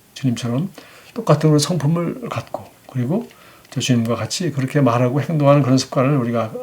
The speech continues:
갖기 위해서, 어, 정말 노력한다면 결국은 경건한 습관을 기르는 것만이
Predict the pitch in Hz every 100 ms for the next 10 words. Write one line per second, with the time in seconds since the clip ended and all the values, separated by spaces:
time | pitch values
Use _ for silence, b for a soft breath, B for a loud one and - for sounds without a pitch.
0 | 233 - - 123 113 147 127 B B B
1 | B B 113 110 - 123 120 143 160 139
2 | 127 123 101 - _ - 120 117 185 190
3 | B B - 139 151 175 170 - - 170
4 | 165 139 147 143 139 123 190 269